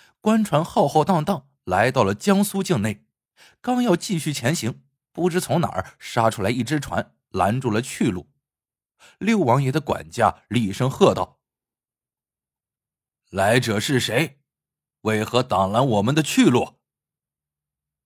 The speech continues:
船上立着一个人，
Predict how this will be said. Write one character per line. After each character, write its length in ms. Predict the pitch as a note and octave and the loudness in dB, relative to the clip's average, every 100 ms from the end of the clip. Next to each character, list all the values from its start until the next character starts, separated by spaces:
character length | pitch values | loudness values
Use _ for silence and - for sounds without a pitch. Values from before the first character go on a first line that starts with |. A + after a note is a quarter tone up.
| _ _ _ _ _ _ _ _ | _ _ _ _ _ _ _ _
船 340 | - - B2 G3+ | -10 0 0 2
上 220 | G3+ F3 | 0 0
立 160 | G3 C#3 | 0 0
着 140 | A#2+ | 0
一 120 | A2 | 0
个 140 | D3+ A#2+ | 2 0
人， 340 | F#2+ D3 - | 0 -6 -10